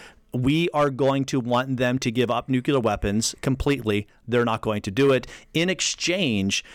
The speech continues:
they are going to want American, America military presence completely off the peninsula, which we cannot do. So I think the two bed, the two keystones holding this whole thing up are gonna collapse before the whole thing even starts. That is my bold prediction.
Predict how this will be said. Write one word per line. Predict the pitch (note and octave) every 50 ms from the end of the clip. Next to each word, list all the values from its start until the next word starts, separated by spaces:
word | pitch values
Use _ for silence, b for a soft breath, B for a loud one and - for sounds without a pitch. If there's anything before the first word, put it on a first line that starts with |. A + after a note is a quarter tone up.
| B B -
they | B2 C#3 D3+
are | D#3 C#3
going | A2+ C#3 C#3 C#3 C3+
to | B2+ C#3 B2+
want | A2+ A#2+ B2 A#2+ A#2
American, | A#2 A#2 A#2+ A#2 A#2 A#2 A#2 - A#2+ A#2 A2 - A2 G#2 - -
America | B2 B2 B2+ A#2+ A#2+ A#2+ - - A#2 A2 A2+
military | - A#2 A#2+ A#2 A#2 A#2 - - B2 A2+ G#2+ G#2
presence | - - A2+ G2+ G#2+ A2 -
completely | - A#2+ A2 - - B2 B2 G#2+ A#2 A2+
off | - A2 G#2+ -
the | - -
peninsula, | - - G#2+ G#2 G2 G#2+ - - F#2 F2 E2+ B B B B B
which | B C3 C3 A#2+ -
we | A2+ A#2+ B2+ B2
cannot | - - B2 A2 A2 G#2 G2 E2 G#2
do. | G2 G#2 F#2 E2 E2 - B B B B
So | - - B2
I | A#2+ B2
think | A#2 - D3 D3 C3+
the | B2+ B2
two | A#2 - - - D3 D3+ D#3 D3 C#3+
bed, | B2+ G#2+ - C3+ C3 C#3 C#3 C3
the | B2 A#2+
two | - - - D3 C3
keystones | - - - G3 G3 - - - D3 C#3 C3 B2 - -
holding | C3+ C3+ B2+ A#2+
this | A2+ G#2 -
whole | - C3+ C#3+ C#3
thing | - C#3 B2 A2+
up | G#2+ G#2 G#2 - B B B B B
are | - A#2+
gonna | A#2 B2+ B2 A#2 A#2
collapse | - - A2+ A2 A2+ G#2 G#2+ A2 -
before | - - A2 - A2+
the | G#2 G#2
whole | G#2 A#2+ A#2
thing | - - A2+ A2
even | G#2+ G2+ G2 G2
starts. | - - - F2+ F2+ - - -
That | - B2 B2+ D3+
is | C#3+ A#2+ -
my | A#2 A2+ A2 A2+ A2+
bold | G#2 F#2+ - - A2 G#2+ A2 G#2+ G#2+ G#2+ b b b b b _
prediction. | - A#2+ G2 G2 G#2 F#2+ - - - E2+ D2+ C#2+